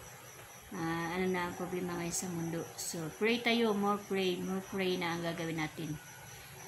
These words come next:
So, lahat kayo, hindi ko naman kayo pinabayaan. Kasama kayo sa prayer ko.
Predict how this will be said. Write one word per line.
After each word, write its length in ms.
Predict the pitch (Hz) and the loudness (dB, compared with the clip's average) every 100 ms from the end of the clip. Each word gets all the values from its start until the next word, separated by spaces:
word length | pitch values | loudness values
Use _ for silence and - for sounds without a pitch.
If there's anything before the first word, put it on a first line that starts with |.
| - | -6
So, 80 | - | 2
lahat 240 | 202 226 | 4 6
kayo, 160 | 240 240 | 6 6
hindi 160 | 233 196 | 6 4
ko 160 | 202 | 2
naman 160 | 202 202 | 2 2
kayo 160 | 202 | 2
pinabayaan. 800 | 196 196 185 180 185 170 165 165 165 - | 2 2 2 4 6 8 6 4 -2 -6
Kasama 320 | 185 196 180 | -4 -2 -2
kayo 160 | 175 165 | -2 -4
sa 160 | 170 | -4
prayer 400 | - 180 196 208 | -4 2 4 4
ko. 320 | 208 196 202 | 2 -2 0